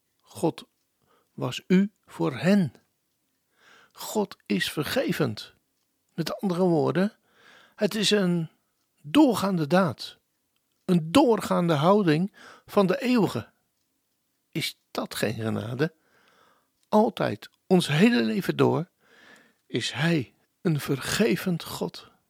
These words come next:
Altijd genade. Maar we moeten eerlijk zijn.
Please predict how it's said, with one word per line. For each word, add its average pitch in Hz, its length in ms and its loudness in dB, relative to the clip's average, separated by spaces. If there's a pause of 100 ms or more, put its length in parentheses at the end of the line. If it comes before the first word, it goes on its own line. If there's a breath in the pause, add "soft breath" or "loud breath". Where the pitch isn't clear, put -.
(1500)
Altijd 190 600 -4
genade. 143 600 -6 (1400)
Maar 208 200 2
we 233 60 2
moeten 180 280 2
eerlijk 196 320 -2
zijn. 135 320 -10